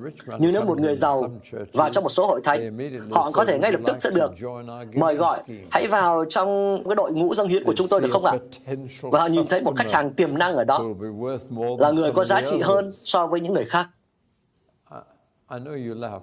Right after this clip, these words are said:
Speaker 1: but
Speaker 2: Tôi
Speaker 1: it
Speaker 2: biết là bạn
Speaker 1: does
Speaker 2: đang cười,
Speaker 1: happen in
Speaker 2: nhưng điều đó
Speaker 1: church.
Speaker 2: thực sự có xảy ra trong các hội thánh đó.
Speaker 1: And, uh,
Speaker 2: Và
Speaker 1: James
Speaker 2: Gia-cơ
Speaker 1: wrote against
Speaker 2: đã viết
Speaker 1: that.
Speaker 2: chống lại cái điều này.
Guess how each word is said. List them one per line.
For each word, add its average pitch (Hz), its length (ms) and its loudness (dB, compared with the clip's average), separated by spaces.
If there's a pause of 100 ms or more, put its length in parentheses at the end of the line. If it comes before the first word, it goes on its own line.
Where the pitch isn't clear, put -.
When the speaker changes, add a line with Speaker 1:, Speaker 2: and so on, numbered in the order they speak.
(140)
Speaker 1:
but 123 140 -16
Speaker 2:
Tôi 175 100 4
Speaker 1:
it 170 40 -4
Speaker 2:
biết 226 100 0
là 175 60 2
bạn 143 140 0
Speaker 1:
does 139 40 -4
Speaker 2:
đang 160 200 4
cười, 147 180 2
Speaker 1:
happen 127 400 -18
in 139 240 -14 (120)
Speaker 2:
nhưng 208 140 2
điều 180 120 2
đó 175 80 4
Speaker 1:
church. 233 120 0
Speaker 2:
thực 196 100 -2
sự - 260 -2
có 196 220 4
xảy 147 140 0
ra 190 180 2
trong 185 180 -2
các 202 120 0
hội - 120 0
thánh 147 180 0
đó. 262 160 0 (400)
Speaker 1:
And, 104 460 -14
uh, 101 180 -10 (340)
Speaker 2:
Và 156 120 4
Speaker 1:
James - 20 -2
Speaker 2:
Gia-cơ 185 360 2
Speaker 1:
wrote 185 220 2
against 131 320 -12
Speaker 2:
đã 175 120 6
viết 226 200 -2
Speaker 1:
that. - 120 -12 (320)
Speaker 2:
chống 214 220 0
lại 143 220 2
cái 170 60 -2
điều 120 140 2
này. 117 160 0